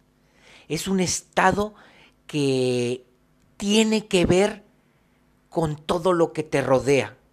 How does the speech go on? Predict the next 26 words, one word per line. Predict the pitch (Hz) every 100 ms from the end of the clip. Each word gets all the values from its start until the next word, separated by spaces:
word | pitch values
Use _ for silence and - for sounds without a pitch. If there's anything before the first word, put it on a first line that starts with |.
| _ _ _ _ _ _
con | 151 143
lo | 127
que | 131 120
sos, | - 165 165 156
con | - 135 127
lo | 117 -
que | 120
vienes | 123 160 170 -
haciendo, | - - 147 175 196 160 127 - _ _ - - _
y | 170 170
está | 170 - - 202
muy | 214 185 208 269 285 262 _ _ _ _ _ _ _
en | 180 175 160
ti | 151 247 285 - _ _ _
sentirla | - - 143 135 202 220 208 160
o | 139
no | 143 196
sentirla | 170 131 - 226 202
esa | 139 - 123
felicidad. | 120 107 - 117 98 92 101 _ _ _ _ _ _ _ _ _ _ _ _ -
Algunas | - 135 185 220 175
veces | 202 214 185 -
cuando | - 143 127 123
termino | - 120 123 147 170
mis | 160 139
talleres, | - 117 113 160 180 131 -